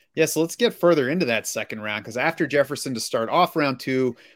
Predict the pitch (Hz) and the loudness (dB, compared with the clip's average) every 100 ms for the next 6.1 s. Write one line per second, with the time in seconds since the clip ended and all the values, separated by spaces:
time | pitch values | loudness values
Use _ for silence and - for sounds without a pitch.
0 | - 131 123 123 117 117 123 139 131 123 | -6 -2 2 2 2 -2 -2 -2 -2 -2
1 | 131 120 - 151 147 120 139 113 - 135 | -2 -4 -2 -2 -2 -2 -2 -2 -4 -4
2 | 127 - 123 120 123 139 - 131 - 120 | -4 -4 -6 -4 -4 -4 -4 -6 -6 -10
3 | - 117 - 120 120 120 - 123 113 120 | -6 -6 -4 -6 -4 -6 -4 -4 0 -2
4 | 117 - - _ 170 196 175 - 156 131 | -2 -8 -20 _ 0 6 6 6 0 -2
5 | - 147 165 170 165 - 143 143 - 117 | -4 0 0 0 -2 -2 -2 -2 -4 -8
6 | 110 | -8